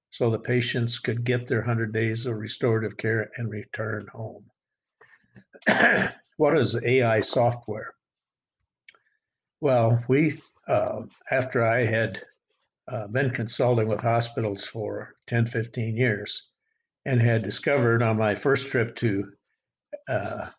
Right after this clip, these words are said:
Saint John Jane-, Saint John's Hospital in Springfield, Illinois, in nineteen seventy-five, that the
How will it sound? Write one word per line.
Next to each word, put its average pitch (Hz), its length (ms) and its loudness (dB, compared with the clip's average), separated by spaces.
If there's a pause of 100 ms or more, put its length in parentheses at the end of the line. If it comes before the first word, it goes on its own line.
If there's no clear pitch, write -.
Saint 123 300 0
John 110 300 2 (420)
Jane-, 127 380 -2
Saint 143 340 -2
John's 117 320 2
Hospital 113 600 0
in 104 80 -10
Springfield, 117 540 -2
Illinois, 110 540 2 (760)
in 123 60 -4
nineteen 127 360 2
seventy-five, 117 840 2
that 117 200 0
the 123 360 4